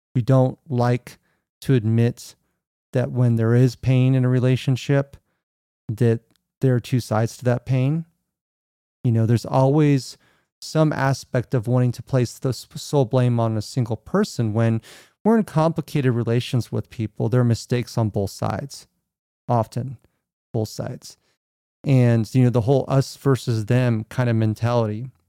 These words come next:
you know. And again, we're pain adverse. So the reality is, I think every character is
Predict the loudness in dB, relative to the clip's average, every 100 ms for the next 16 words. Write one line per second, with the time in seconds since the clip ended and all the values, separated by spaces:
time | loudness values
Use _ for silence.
0 | _ 0 0 2 0 -4 -10 _ _ _
1 | 0 2 4 2 2 -2 0 0 0 0
2 | 0 0 -2 -2 2 2 0 -4 _ _
3 | _ 0 2 4 4 4 0 0 0 -2
4 | -10 _ 0 0 0 0 0 -4 -18 _
5 | _ _ 2 4 4 0 0 2 2 0
6 | 0 0 0 0 -2